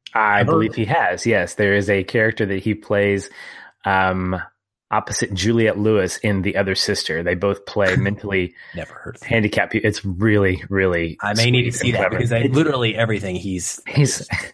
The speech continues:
Speaker 2: just
Speaker 1: he's,
Speaker 2: kinda
Speaker 1: he's
Speaker 2: stuck.
Speaker 1: great. He's
Speaker 2: I mean,
Speaker 1: great
Speaker 2: he's
Speaker 1: in
Speaker 2: great
Speaker 1: it.
Speaker 2: at that role, but, like, he's typecast.
Speaker 1: I mean, yeah, he's definitely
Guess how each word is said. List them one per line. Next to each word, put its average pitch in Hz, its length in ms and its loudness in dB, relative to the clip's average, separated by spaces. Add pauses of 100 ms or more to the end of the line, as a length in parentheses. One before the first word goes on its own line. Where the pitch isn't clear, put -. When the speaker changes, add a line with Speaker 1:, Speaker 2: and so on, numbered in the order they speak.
Speaker 2:
just 160 160 0
Speaker 1:
he's, 147 160 2
Speaker 2:
kinda 127 200 -2 (320)
Speaker 1:
he's 214 160 4
Speaker 2:
stuck. - 100 -2
Speaker 1:
great. 123 480 2 (280)
He's 165 160 4
Speaker 2:
I 160 60 4
mean, 170 80 0
Speaker 1:
great 104 100 0
Speaker 2:
he's 95 80 -6
Speaker 1:
in 95 60 -4
Speaker 2:
great 156 160 -2
Speaker 1:
it. 120 100 -4
Speaker 2:
at 107 100 -2
that 101 80 -18
role, 104 380 0 (320)
but, 113 100 -2
like, 98 140 0
he's 170 220 0
typecast. 120 600 -2 (920)
Speaker 1:
I 127 40 0
mean, 127 120 2
yeah, 131 200 4
he's 156 200 0
definitely 135 720 0